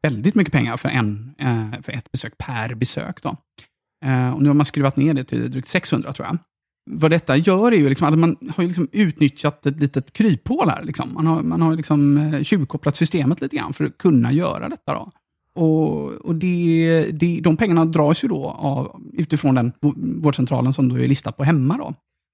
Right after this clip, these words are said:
Så det här känner säkert många igen då. Det, ibland har det suttit skyltar på vårdcentraler och så, att "ring inte nätläkarna för att det kostar oss pengar". Och, och så har det ju,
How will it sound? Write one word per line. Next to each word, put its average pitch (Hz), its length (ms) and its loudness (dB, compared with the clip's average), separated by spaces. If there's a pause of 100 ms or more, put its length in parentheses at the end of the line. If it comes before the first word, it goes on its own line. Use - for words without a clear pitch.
Så 165 60 -4
det 160 60 0
här 185 120 4
känner 180 200 0
säkert 156 260 -2
många 131 260 4
igen 151 340 2
då. 127 160 2
Det, 131 220 -4
ibland 135 320 -2
har 135 300 -4
det 135 60 -2
suttit 131 260 -4
skyltar 127 380 -2
på 143 100 -6
vårdcentraler 131 460 -4
och 127 60 -12
så, - 160 -18
att 131 80 -10
"ring 143 320 4
inte 117 360 2 (260)
nätläkarna 113 640 -4
för 120 120 -6
att 117 180 -8
det 135 120 -2
kostar 139 260 -2
oss 127 120 -6
pengar". 143 360 -12
Och, - 280 -12
och 139 140 -2
så 156 180 -4
har 139 140 2
det 131 60 0
ju, 127 180 -4